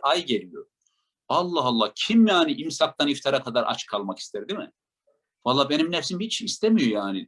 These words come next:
Ne güzel yiyip içiyoruz canımızın çektiği, istediği şekliyle.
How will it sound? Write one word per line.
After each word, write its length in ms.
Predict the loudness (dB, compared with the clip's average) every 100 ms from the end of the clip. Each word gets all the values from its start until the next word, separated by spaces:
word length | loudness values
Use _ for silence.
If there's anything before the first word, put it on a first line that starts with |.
| _ -4
Ne 160 | -2
güzel 280 | 0 2 2
yiyip 320 | 4 2 0
içiyoruz 440 | -6 0 0 0 0
canımızın 580 | 0 0 -2 -6 -8
çektiği, 500 | -8 -8 -8 -8 -6 -6 -8 -8
istediği 420 | -4 -4 -2 -2
şekliyle. 640 | -4 -4 -2 0 0 -4